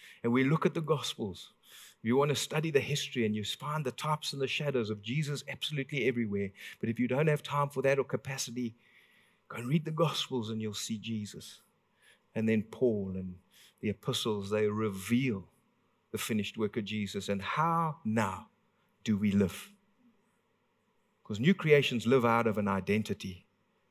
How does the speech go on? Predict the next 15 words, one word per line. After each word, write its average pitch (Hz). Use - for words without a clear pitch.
not 110
for 104
an 101
identity. 98
And 104
the 117
more 143
we 147
come 110
and 101
the 101
more 120
we 135
find 127
out 95